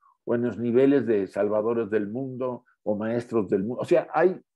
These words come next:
se, se abre un, un, un horizonte para las, la, las mónadas que decidan trabajar para crecer y desarrollarse inmenso,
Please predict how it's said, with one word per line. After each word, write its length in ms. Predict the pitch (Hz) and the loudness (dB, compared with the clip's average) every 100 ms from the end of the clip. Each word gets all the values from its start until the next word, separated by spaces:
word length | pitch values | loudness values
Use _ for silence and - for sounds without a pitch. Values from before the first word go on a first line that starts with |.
| _ _ | _ _
se, 340 | 143 143 - - | -4 -4 -8 -6
se 180 | 160 | 2
abre 280 | 165 190 190 | 4 4 2
un, 200 | 196 175 185 | -2 -4 -2
un, 400 | 180 175 165 - | -2 -2 -4 -8
un 140 | 180 | -6
horizonte 640 | 180 147 123 165 175 165 135 | -2 -2 -4 -8 -8 -8 -10
para 300 | - 113 101 | -4 -4 -2
las, 500 | 104 98 _ _ _ _ | -4 -8 _ _ _ _
la, 340 | - 95 82 82 _ _ _ _ _ _ _ _ _ _ _ _ _ | -16 -14 -14 -18 _ _ _ _ _ _ _ _ _ _ _ _ _
las 220 | 101 113 113 | 0 2 2
mónadas 500 | 156 165 143 113 - | 0 2 2 0 -2
que 120 | 120 | -2
decidan 600 | 107 - 156 139 123 - | -2 -4 -6 -6 -8 -8
trabajar 580 | 110 104 101 127 147 - | -6 -4 -4 -2 -2 -2
para 200 | 120 110 | -4 -4
crecer 400 | 101 95 135 139 | -8 -6 -4 -2
y 80 | |
desarrollarse 800 | 120 - 90 87 101 139 131 151 - | -4 -6 -10 -10 -4 -4 -4 -10 -8
inmenso, 640 | 107 127 135 117 - - | -10 -8 -8 -10 -14 -20